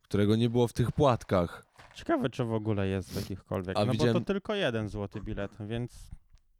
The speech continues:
Speaker 2: jakby go nie było, to nikt by się nie zczaił.
Speaker 1: Widziałem TikToka, jak właśnie jakaś babeczka w Biedronce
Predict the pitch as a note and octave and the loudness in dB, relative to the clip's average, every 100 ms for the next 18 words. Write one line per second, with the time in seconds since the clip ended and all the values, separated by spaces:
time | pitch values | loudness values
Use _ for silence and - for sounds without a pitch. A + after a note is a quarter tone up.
0 | _ - - - A#2 B2+ C#3 D3+ D3+ C#3+ | _ -12 -10 -6 -4 -2 -2 0 0 0
1 | D3 D3 D3+ D3 C#3+ D3 - D3 C#3 - | 0 0 -2 -4 -4 -6 -4 -6 -6 -6
2 | G2 F#2+ F#2+ _ _ _ _ _ _ _ | -4 -4 -6 _ _ _ _ _ _ _
3 | _ - F#2 F#2+ F#2+ F#2 F#2+ - - - | _ -6 -2 2 4 4 2 -2 -4 0
4 | G2+ F#2+ - F2+ E2+ F2 F2 - F2+ F2 | 2 2 2 2 2 2 0 0 -2 0
5 | F2+ F#2 E2+ F2 - - F2 G2 F2 E2+ | 0 0 2 0 0 -4 -2 0 0 0
6 | E2+ F2+ F2 | 0 0 0